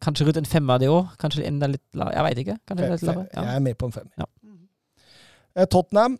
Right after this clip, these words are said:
Speaker 2: eh, minus, eh, niogtjue komma åtte. Nå har jo de lånt med opsjon på mye, da, så det tallet er nok, eh, større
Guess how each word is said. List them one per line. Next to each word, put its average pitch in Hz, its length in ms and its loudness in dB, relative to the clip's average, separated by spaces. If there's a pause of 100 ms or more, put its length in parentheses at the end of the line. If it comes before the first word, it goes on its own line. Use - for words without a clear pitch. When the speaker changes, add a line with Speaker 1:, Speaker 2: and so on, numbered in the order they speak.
Speaker 2:
eh, 185 340 4
minus, 156 560 4
eh, 180 120 2
niogtjue 135 540 2
komma 127 220 0
åtte. 147 400 -2
Nå 156 160 2 (160)
har 117 240 0
jo 135 40 -2
de 120 200 -4 (240)
lånt 113 440 -2
med 107 160 -2
opsjon 101 440 -4
på 127 100 -4
mye, 120 220 0
da, 165 100 -4
så 120 160 -6
det 117 140 -4
tallet 101 460 -8
er 101 100 -6
nok, 110 240 -8
eh, 113 180 -6
større 113 600 -2